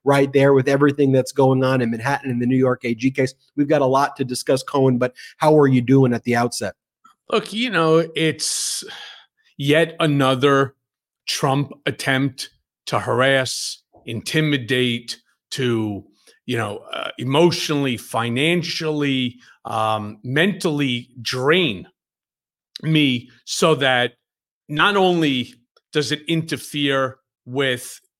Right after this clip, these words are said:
Speaker 2: my ability to testify, uh, at the upcoming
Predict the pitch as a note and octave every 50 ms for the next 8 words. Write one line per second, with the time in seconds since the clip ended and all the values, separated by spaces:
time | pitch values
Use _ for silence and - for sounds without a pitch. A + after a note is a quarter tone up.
0 | _ _ _ _ _ _ - B2+ B2+ B2 B2 B2 B2 B2 - - A#2+ G#2+ C#3+ D#3+
1 | D#3 D#3 D3+ C3+ C3 B2+ B2 A2+ A#2+ - - B2 A2+ G#2+ G#2 G#2+ - - D3 C#3+
2 | - - - A#2+ - - B2 A#2 A#2 A2+ A2 A2 A2 A2 _ _ _ _ _ -
3 | - G#2+ G#2 G#2 G2+ G2+ - _ _ - A#2 - - C#3 B2 - - C#3+ C#3 -
4 | - - - C3 B2+ B2 A#2 A2+ A2 G#2 G#2 G#2+